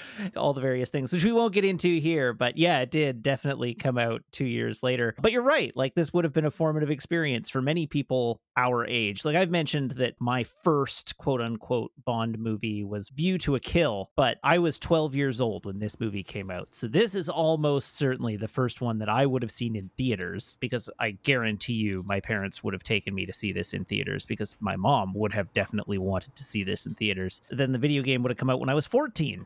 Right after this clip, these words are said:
So <laughs> definitely for someone who is exactly my age, basically right in that perfect age group timing to be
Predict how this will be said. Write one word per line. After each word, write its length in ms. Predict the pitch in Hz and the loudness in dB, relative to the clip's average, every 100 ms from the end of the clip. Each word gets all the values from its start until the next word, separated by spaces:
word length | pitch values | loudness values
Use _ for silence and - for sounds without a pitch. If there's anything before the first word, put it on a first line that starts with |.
| - | -8
So 440 | - 185 160 175 123 - - | 2 4 4 4 0 -4 0
<laughs> 120 | 294 - 311 - - | 2 4 4 2 2
definitely 840 | 156 165 170 131 139 117 120 110 - | 0 0 -2 -2 -2 -2 -2 -6 -6
for 380 | - 127 120 117 | 0 2 2 0
someone 340 | - 135 120 | 0 0 0
who 160 | 107 151 | 2 2
is 120 | 151 | 2
exactly 720 | 175 135 220 262 - 202 170 131 | 0 2 2 0 -4 0 2 4
my 300 | 120 113 117 | 2 4 4
age, 500 | 107 98 98 104 - - | 4 0 -4 -8 -4 2
basically 720 | 202 175 185 151 139 131 127 | 2 4 0 0 0 0 -2
right 400 | 113 127 160 160 - | -2 2 2 2 0
in 300 | 147 139 120 | 0 2 0
that 340 | 120 120 - | 0 0 -2
perfect 600 | - 156 - 131 - - | 0 0 2 -2 -4 -10
age 340 | 147 147 127 127 | -4 -4 -2 -4
group 340 | 139 131 127 - - | -2 -2 -2 -6 -14
timing 640 | - 127 127 117 104 98 - | -4 -2 0 0 -2 -6 -6
to 160 | - 147 | 0 0
be 640 | 113 123 113 110 104 98 | 2 -2 0 -2 -4 -6